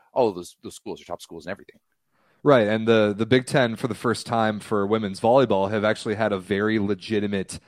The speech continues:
Speaker 2: media day. It was actually today and yesterday here in Chicago. They had a Big Ten media day for volleyball.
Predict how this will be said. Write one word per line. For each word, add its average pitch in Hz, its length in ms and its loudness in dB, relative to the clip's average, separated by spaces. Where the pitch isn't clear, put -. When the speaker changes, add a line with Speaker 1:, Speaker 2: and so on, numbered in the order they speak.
Speaker 2:
media 110 600 0
day. 78 440 -12
It 107 120 -2
was 104 100 -2
actually 110 280 -2
today 110 600 2
and 104 160 -2
yesterday 92 460 -4
here 104 260 -4
in 95 80 -4
Chicago. 98 480 -4
They 92 140 -2
had 92 160 -4
a 90 80 -2
Big 101 240 -4
Ten 101 200 -8
media 98 300 -4
day 95 160 -2
for 95 160 -8
volleyball. 95 460 0